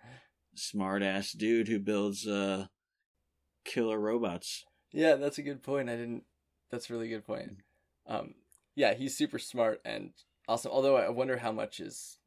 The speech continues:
Speaker 2: I guess he does seem like he's got it, his shit together, 'cause a lot of what happens is Yoon,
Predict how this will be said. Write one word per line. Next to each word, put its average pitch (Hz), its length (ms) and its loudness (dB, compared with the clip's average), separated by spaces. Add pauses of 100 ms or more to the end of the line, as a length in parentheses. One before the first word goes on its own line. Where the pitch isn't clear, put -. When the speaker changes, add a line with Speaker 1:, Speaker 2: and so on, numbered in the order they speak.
(120)
Speaker 2:
I 139 60 -6
guess 202 180 0
he 165 120 -2
does 110 240 0
seem - 220 -6
like - 160 -6
he's - 280 -10
got - 200 -2
it, - 120 -12 (180)
his 113 140 -6
shit - 160 -10
together, - 220 -6
'cause 120 140 -10
a 127 40 -2
lot 147 180 6
of 120 80 2
what 107 100 -4
happens 101 360 -8
is 98 120 -10
Yoon, 107 460 -8